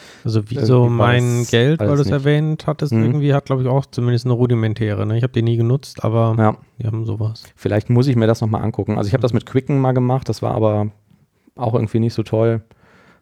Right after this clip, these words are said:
Speaker 1: Aber
Speaker 2: Und,
Speaker 1: das
Speaker 2: ja.
Speaker 1: Hauptproblem, was ich eigentlich hatte, ähm, ich hab auch mal mit, ähm, Wieso Mein Geld diese ganzen Sachen kategorisiert und
Speaker 2: Mhm.
Speaker 1: geschaut und,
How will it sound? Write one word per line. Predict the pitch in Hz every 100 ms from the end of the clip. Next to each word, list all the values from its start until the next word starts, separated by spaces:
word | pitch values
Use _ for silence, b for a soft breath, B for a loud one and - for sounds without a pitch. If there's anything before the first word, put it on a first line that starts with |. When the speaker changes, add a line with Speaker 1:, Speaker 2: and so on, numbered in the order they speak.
| -
Speaker 1:
Aber | 107 113
Speaker 2:
Und, | 101 -
Speaker 1:
das | 110 98
Speaker 2:
ja. |
Speaker 1:
Hauptproblem, | 120 127 - 120 120 123 113
was | 107
ich | 104 -
eigentlich | 131 143 143
hatte, | - 143 - 147 143
ähm, | 120 120
ich | 113
hab | 127
auch | 101 120
mal | 139 135
mit, | 131 131 127 -
ähm, | 127 127 123 123
Wieso | 120 123 123
Mein | 113 113 139
Geld | 147 151 160 160
diese | 156 147
ganzen | 143 147 135
Sachen | 131 131 143
kategorisiert | 143 - 139 135 135 131 139 143 135 127
und | 117
Speaker 2:
Mhm. | 117 123
Speaker 1:
geschaut | 120 - 123 127 139 135
und, | - 117 117 117